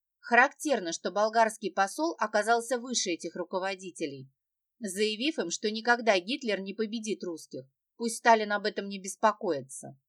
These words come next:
Не сразу, но Москаленко разговорился. Во время этой встречи с болгарским послом, вспоминал маршал показания Берии,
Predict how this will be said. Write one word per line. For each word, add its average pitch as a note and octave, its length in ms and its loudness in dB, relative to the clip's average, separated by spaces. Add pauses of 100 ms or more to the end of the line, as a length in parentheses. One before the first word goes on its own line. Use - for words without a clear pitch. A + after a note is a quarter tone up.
(1500)
Не C4 120 -2
сразу, G#3+ 420 4
но E3+ 100 -12
Москаленко A3+ 600 2
разговорился. A3 920 -2 (440)
Во G3+ 160 6
время C4 320 0
этой A#3 180 0
встречи B3 380 -6
с G3 100 -8
болгарским G#3 580 2
послом, A#3+ 520 -2 (260)
вспоминал A3 580 0
маршал G3 400 2
показания F#3 680 -6
Берии, E3 520 -6